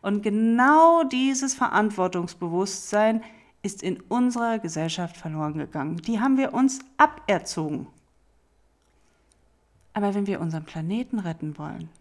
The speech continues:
wenn wir uns als Mensch retten wollen, müssen wir genau dieses Verantwortungsbewusstsein wieder in uns wecken. Es ist schön und wirklich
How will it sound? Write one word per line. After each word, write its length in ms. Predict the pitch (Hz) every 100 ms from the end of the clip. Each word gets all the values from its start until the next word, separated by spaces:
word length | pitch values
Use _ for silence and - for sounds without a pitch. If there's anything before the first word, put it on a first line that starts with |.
| _ -
wenn 180 | 190 190
wir 140 | 190
uns 180 | 208 208
als 300 | - 170 -
Mensch 540 | 180 208 262 294 -
retten 380 | 180 160 151 147
wollen, 360 | 147 127 - 160 _ _ _ _ _ _ -
müssen 320 | 185 175 170
wir 120 | 165
genau 800 | 165 151 156 175 185 196 202 202
dieses 580 | 208 185 185 185 185 -
Verantwortungsbewusstsein 1500 | - - 156 160 156 156 156 - 147 156 156 - 160 160 156
wieder 360 | 190 202 -
in 120 | 170
uns 320 | 170 165 - -
wecken. 300 | - - 147 _ _ _ _ _ _ _ _ _ _ _ _ _ _ _ _ _ _ _ _ _ _ _ _ _ _ _ _ _ -
Es 160 | 226
ist 80 | 247
schön 380 | - 311 349 285
und 280 | - 226 220
wirklich 340 | 262 277 -